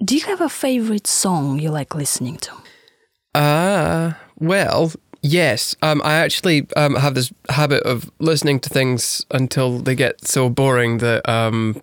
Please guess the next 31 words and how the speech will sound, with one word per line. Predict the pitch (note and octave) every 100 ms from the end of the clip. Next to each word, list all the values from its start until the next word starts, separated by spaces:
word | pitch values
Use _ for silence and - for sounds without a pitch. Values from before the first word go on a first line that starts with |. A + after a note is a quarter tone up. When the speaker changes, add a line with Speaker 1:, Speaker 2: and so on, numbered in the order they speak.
| -
Speaker 2:
that | A#2 -
I | A2
can't | - A#2
listen | B2 B2+ A#2+
to |
them | A#2 G#2+
anymore. | A2 A2 A2 - - - C3+
Um, | C#3+ C#3+ C3+ -
so | - D3+
right | D3+ G#3
now | F3 C3+
I |
quite | - D3 -
like, | C3+ -
uh, | A#2 B2 -
Ellie | D3+ C#3+
Goulding's, | D3 D#3+ E3+ G3+ G3+ - -
uh, | C#3 C3 B2 - C#3+
it's | C#3+ F3+
almost | G3 F#3+ F3+
like | C#3+
a |
spoken | - - E3+ C3+ C3+
word | F3 D#3+
version | B2+ A2+ A2+
of | A2 A2+
Elton | B2 C3 A#2+ A#2+
John's, | B2+ B2+ B2 A#2 - - -
uh, | A2+ A2 G#2+
"Your | C3 C3 B2+
Song." | - D3 E3 G3